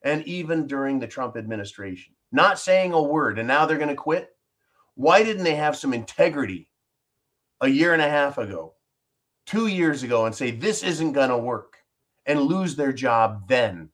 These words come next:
Did they think this was just gonna go away, that they'd fix the problems?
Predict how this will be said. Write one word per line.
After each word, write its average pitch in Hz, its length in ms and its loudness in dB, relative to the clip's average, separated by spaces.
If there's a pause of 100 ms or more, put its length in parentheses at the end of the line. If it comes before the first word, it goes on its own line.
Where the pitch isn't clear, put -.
(460)
Did 135 120 -2
they 151 100 0
think 160 240 -2
this 160 160 -4
was 135 140 -6
just 131 160 -10
gonna 120 180 -2
go 127 360 -2
away, 120 380 0
that 120 160 -6
they'd 110 220 -8
fix - 280 -16
the 127 100 -10
problems? 123 680 -6